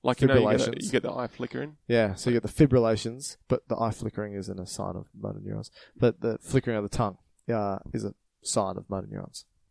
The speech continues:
Speaker 1: There you go.
Speaker 2: Or you can, s-, uh, anyway, yeah.
Speaker 1: So
Speaker 2: All
Speaker 1: that's
Speaker 2: good.
Speaker 1: your twelve cranial nerves. Make sure you know that they're paired. Make sure you know they're parasympath-, sorry, they are peripheral, not central.
Speaker 2: Yeah.
Speaker 1: Um, we've gone through all, all of them individually.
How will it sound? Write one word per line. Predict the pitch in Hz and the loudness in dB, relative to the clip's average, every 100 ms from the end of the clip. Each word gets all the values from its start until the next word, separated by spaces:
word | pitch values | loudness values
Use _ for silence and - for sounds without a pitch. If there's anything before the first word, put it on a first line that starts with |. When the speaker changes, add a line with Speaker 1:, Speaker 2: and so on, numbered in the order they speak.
| _ | _
Speaker 1:
There | 123 | -6
you | 127 127 | -4 -6
go. | - - - _ _ _ - - - 196 | -8 -12 -14 _ _ _ -20 -20 2 8
Speaker 2:
Or | 196 160 208 - _ _ _ _ | 10 10 6 0 _ _ _ _
you | 131 | -12
can, | 127 | -10
s-, | - | 0
uh, | 131 120 110 | 4 4 2
anyway, | 110 98 90 98 _ _ | -2 -8 -10 -16 _ _
yeah. | 110 98 _ _ _ | -6 -6 _ _ _
Speaker 1:
So | - 120 | 2 6
Speaker 2:
All | |
Speaker 1:
that's | 202 | 6
Speaker 2:
good. | 196 | 6
Speaker 1:
your | 202 | 2
twelve | 175 185 160 | 6 6 6
cranial | - 170 170 | 4 2 4
nerves. | 175 196 196 | 2 2 2
Make | 165 156 | 0 0
sure | - 165 | 0 2
you | 160 | 2
know | 156 156 | 0 0
that | 147 135 | 0 -2
they're | 131 | 2
paired. | - 165 196 196 | 2 2 -4 -8
Make | 156 156 - | -6 -6 -6
sure | 156 | -10
you | 139 | -8
know | 139 | -8
they're | 135 | -8
parasympath-, | - 147 143 139 139 131 - | 0 0 0 -4 -10 -12 -6
sorry, | 123 110 110 _ _ _ | -4 -4 -8 _ _ _
they | - 131 127 | 0 0 2
are | 127 127 120 - - | 0 -2 -4 -12 -2
peripheral, | 165 170 170 185 190 170 | 4 4 4 0 0 -2
not | 139 139 | 0 0
central. | - 143 151 - 190 214 _ | 0 -4 -4 -6 -6 -6 _
Speaker 2:
Yeah. | 120 135 - - | 4 4 2 -4
Speaker 1:
Um, | 127 131 131 - _ | 0 0 -2 -8 _
we've | 131 127 | -6 -2
gone | 143 143 135 | -2 -4 -6
through | - 135 127 | -4 -2 -2
all, | 127 135 127 - _ _ | -2 -2 -4 -8 _ _
all | 135 151 | -4 -4
of | |
them | 143 135 | -6 -10
individually. | 131 131 151 165 175 170 | -6 -6 -4 -4 -4 -8